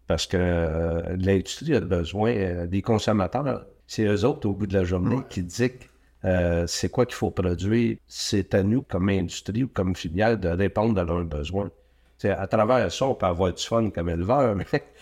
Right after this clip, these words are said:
Speaker 1: mais, euh, au bout de la journée, c'est, c'est ça notre mandat,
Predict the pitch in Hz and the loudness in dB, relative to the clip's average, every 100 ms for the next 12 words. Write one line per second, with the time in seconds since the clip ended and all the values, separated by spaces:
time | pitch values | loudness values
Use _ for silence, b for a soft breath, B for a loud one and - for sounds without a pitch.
0 | B B B - 95 98 92 90 95 98 | B B B -2 2 4 2 -2 -4 -4
1 | 90 113 101 101 - 82 110 127 101 87 | -2 -4 0 0 0 0 0 0 0 0
2 | 80 - - - 87 - 127 110 - 82 | -2 -6 -6 -4 -4 0 0 0 0 0
3 | 82 98 | 0 0